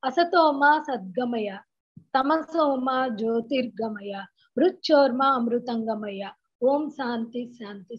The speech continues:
சாந்தின்னு சொல்றாங்க. அதாவது அசத்தியத்திலிருந்து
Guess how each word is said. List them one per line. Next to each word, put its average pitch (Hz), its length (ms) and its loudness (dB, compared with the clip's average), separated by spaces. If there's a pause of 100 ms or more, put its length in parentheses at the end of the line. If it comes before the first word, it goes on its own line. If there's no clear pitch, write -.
(120)
சாந்தின்னு 208 580 -12
சொல்றாங்க. 190 480 -16 (1800)
அதாவது 262 540 4 (760)
அசத்தியத்திலிருந்து 254 1120 0